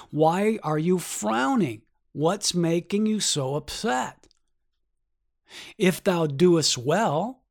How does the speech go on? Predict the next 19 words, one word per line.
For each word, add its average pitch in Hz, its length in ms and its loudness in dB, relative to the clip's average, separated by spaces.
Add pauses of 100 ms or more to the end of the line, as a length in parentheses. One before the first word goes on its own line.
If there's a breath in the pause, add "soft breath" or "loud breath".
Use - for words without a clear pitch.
(460)
shalt 123 400 -4
thou 139 160 -2
not 143 380 -2
be 165 120 0
accepted? 208 680 -4
If - 260 -4
you 156 100 0
do 147 280 2
things 170 400 0
as 156 260 2
you're 151 100 0
supposed 151 580 -2
to 175 80 -2
do, 180 420 2 (240 loud breath)
there's 143 200 -2
no 160 140 4
reason 156 480 0
to 151 80 -2
get 156 340 -2